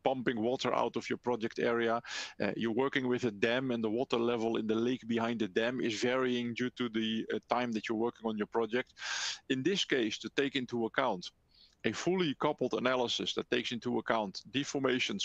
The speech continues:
consolidation, um, trench and groundwater flow. Um, it could even take into account thermal flow if, if you want to. That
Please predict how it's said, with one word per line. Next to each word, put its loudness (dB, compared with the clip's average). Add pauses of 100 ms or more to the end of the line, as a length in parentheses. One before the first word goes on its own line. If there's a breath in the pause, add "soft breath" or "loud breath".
consolidation, 0 (120)
um, -2
trench 2
and 0
groundwater 2
flow. 2 (600 loud breath)
Um, 2
it -4
could 0
even 0
take 2
into 0
account 0
thermal 0
flow 0
if, -4
if -4
you 0
want -2
to. -2 (340 loud breath)
That 2